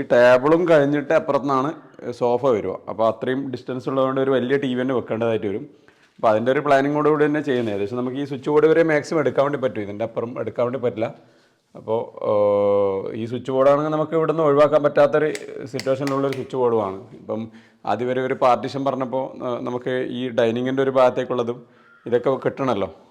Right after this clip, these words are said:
അതുകൊണ്ടാണ് ഇങ്ങനെ ചെയ്തിട്ടുണ്ടായത്. പിന്നെ ഇവര് ഡൈനിങ് ഒരു പ്രാവശ്യം അങ്ങോട്ടേക്ക് മാറ്റിയിട്ട്, ഏഹ്, ഇവിടെ സോഫ വെക്കാന്നൊക്കെ പ്ലാൻ ചെയ്തിട്ടുണ്ടായിരുന്നു. ഈ പാർട്ടീഷൻ പറഞ്ഞ ഒരു ഭാഗത്തിൻ്റെ ഇപ്പുറം. അതൊക്കെ ക്യാൻസൽ ആക്കിയിട്ട് ഇപ്പം, ഏഹ്, ഇവിടെ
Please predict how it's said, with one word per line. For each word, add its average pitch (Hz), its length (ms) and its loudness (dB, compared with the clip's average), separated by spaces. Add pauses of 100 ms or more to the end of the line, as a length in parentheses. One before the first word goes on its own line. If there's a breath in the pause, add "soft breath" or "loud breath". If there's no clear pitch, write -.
അതുകൊണ്ടാണ് 107 400 -2
ഇങ്ങനെ 120 240 -4
ചെയ്തിട്ടുണ്ടായത്. 107 500 -4 (800 soft breath)
പിന്നെ 113 220 -2 (120)
ഇവര് 160 240 4
ഡൈനിങ് 156 320 6
ഒരു 170 80 4
പ്രാവശ്യം 165 280 4
അങ്ങോട്ടേക്ക് 156 460 0
മാറ്റിയിട്ട്, 156 400 0 (340)
ഏഹ്, 131 240 2 (140)
ഇവിടെ 135 200 2 (100)
സോഫ 135 200 0
വെക്കാന്നൊക്കെ 139 480 -2
പ്ലാൻ 131 220 2
ചെയ്തിട്ടുണ്ടായിരുന്നു. 110 500 -6
ഈ - 80 -20
പാർട്ടീഷൻ 107 360 -4
പറഞ്ഞ 110 240 -6
ഒരു 110 100 -6
ഭാഗത്തിൻ്റെ 107 340 -4
ഇപ്പുറം. 107 200 -10 (440 soft breath)
അതൊക്കെ 135 240 -2
ക്യാൻസൽ 160 300 2
ആക്കിയിട്ട് 156 260 0
ഇപ്പം, 156 160 -2 (200)
ഏഹ്, 131 280 4 (120)
ഇവിടെ 139 240 4